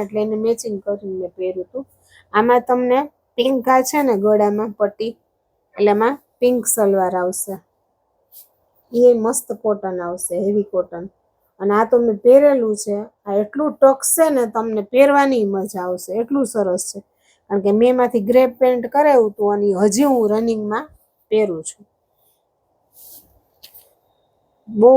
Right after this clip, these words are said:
મસ્ત કલેક્શન છે. અને આખું આમાં ને આમાં આપણી પાસે આ કલરમાં બે ડિઝાઇન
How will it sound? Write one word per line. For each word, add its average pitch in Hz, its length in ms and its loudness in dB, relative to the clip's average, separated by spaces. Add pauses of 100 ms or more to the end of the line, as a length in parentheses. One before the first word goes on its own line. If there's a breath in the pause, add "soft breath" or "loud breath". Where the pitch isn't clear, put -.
(160)
મસ્ત 254 240 0 (120)
કલેક્શન 240 600 0
છે. 240 180 -4 (160)
અને 220 140 -2
આખું - 360 -4
આમાં 262 280 2
ને 269 60 2
આમાં 269 180 2
આપણી 262 240 0
પાસે 262 260 2 (220)
આ 247 60 6
કલરમાં 254 760 0
બે 233 200 8
ડિઝાઇન 214 480 -4